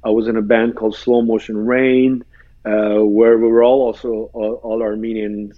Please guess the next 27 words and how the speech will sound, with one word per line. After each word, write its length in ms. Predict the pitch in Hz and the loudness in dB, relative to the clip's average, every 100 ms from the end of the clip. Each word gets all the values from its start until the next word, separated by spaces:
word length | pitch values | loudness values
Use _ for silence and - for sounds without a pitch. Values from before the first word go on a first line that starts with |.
| 107 | -14
uh, 500 | 98 98 98 98 101 | -10 -10 -8 -8 -6
in 180 | 104 101 | -6 -6
the 80 | |
band, 460 | 98 107 98 98 - - - - - - - | -4 -2 -2 -4 -10 -20 -20 -20 -20 -20 -8
uh, 300 | 104 101 101 | 0 4 4
from, 300 | 98 117 113 | 4 2 0
all 240 | 107 113 117 | 4 4 4
from 320 | 139 120 113 | 2 0 4
Glendale. 540 | 120 107 107 104 113 | 2 4 2 2 2
And 180 | 117 110 | 0 -4
Serj, 580 | - - 123 113 - - | -4 0 2 2 -2 0
uh, 260 | 110 107 | 2 2
liked, 300 | 110 113 113 - | 4 4 2 -2
uh, 160 | 117 113 | -2 0
liked 260 | 113 117 - | 2 0 2
our 120 | 120 | 2
material, 520 | 117 117 139 135 147 | 2 0 4 4 4
and 100 | 143 | 2
he, 460 | 131 127 127 123 131 | 0 0 0 0 -2
he 360 | 117 123 131 127 | 0 2 2 2
invited 400 | 127 135 135 131 | 0 2 2 4
us 260 | 127 - - - | 2 0 -12 -2
to 520 | 131 120 120 120 120 - - - - | 0 2 2 0 -4 -10 -20 -10 0
be 100 | 127 | 2
on 140 | 123 | 2
his 180 | 123 104 | -2 0
label. 500 | 120 135 127 143 | 2 2 2 -2